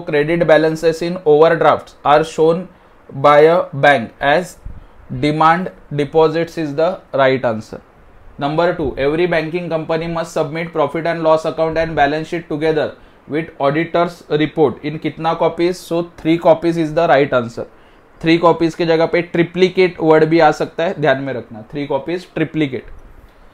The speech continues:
Premiums received in advance is shown in the balance sheet of an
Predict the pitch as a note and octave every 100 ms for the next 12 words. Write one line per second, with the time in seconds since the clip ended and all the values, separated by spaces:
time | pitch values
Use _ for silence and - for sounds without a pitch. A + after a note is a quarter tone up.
0 | _ - - D#3+ E3+ F3+ F#3+ F3+ E3 E3
1 | F#3 F#3 F#3 D#3+ D#3+ E3+ C3 - E3 -
2 | F#3 D#3+ B2 C3+ C#3+ D3+ E3+ F#3 - _
3 | _ - C#3+ D3 E3 E3+ E3+ F#3+ E3+ D3
4 | D3 E3+